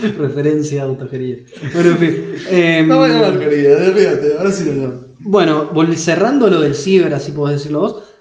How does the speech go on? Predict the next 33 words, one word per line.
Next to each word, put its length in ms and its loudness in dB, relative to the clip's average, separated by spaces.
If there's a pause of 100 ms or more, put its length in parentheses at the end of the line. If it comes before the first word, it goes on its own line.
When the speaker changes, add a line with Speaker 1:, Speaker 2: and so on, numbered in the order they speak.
(420)
Speaker 1:
era 220 2
Medalla 220 2
de 40 2
Honor, 540 -2 (800)
G 280 0
T 120 4
A 140 2
Vice 140 -4
City, 520 -8 (120)
porque 380 -2
el 80 0
San 160 -4
Andreas, 420 -2
en 360 -2
to-, 160 -6
en 80 -2
esa 200 -4
época, 220 0
te 80 -4
estoy 140 -6
diciendo, 240 -2
todavía 200 0
no 120 0
lo 100 -4
tenían 240 0
instalado 420 0
todas 200 -4
las 80 -8
máquinas, 460 -4 (440)
eh, 200 -8
era 100 -8
muy 220 2
nuevo, 540 0